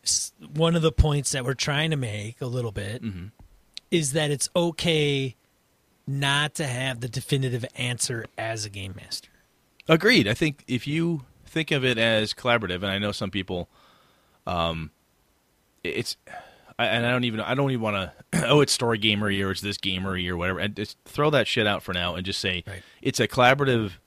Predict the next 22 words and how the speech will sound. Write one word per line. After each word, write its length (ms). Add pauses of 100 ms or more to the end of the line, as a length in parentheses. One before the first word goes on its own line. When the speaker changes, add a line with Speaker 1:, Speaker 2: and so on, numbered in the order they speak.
(800)
Speaker 2:
event, 380 (560)
gaming, 280
however 200
you 80
look 140
at 120
it. 120 (960)
It's 120
collaborative. 380
It's 140
me 180
as 100
Game 200
Master, 260
you 160
as 100
players, 400
or 60
all 220
of 60
us 80
together, 400